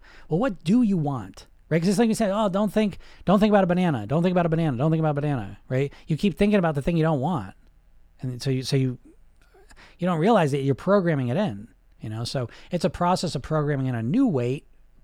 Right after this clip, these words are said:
because you're a different person. That, that's the process that gets you the results.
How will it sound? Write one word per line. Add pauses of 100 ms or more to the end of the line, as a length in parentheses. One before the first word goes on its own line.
(680)
because
you're
a
different
person. (540)
That,
that's
the
process
that
gets
you
the
results.